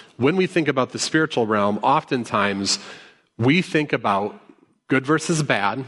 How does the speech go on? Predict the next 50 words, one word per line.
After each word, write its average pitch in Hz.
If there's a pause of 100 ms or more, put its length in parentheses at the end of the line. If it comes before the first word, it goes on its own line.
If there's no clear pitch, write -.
(120)
which 127
is 151
fine, 113 (760)
but 139
we 135
put 135
all 123
the 147
characters 131
in 113
two 143
columns 104
of 117
angels 110
and 104
demons. 95 (380)
In 123
the 113
spiritual 175
world, 110
in 107
the 104
Bible, 110 (180)
is 113
not 123
as 147
simple 117
as 101
angels 101
and 98
demons. 98 (680)
There 120
is 107
this 107
whole 160
cast 131
of 104
characters 143
and 101
beings, 139
and 98
whether 110
we 110
call 110
them 95
creatures 139
or 110
beings 127
at 143
times, 151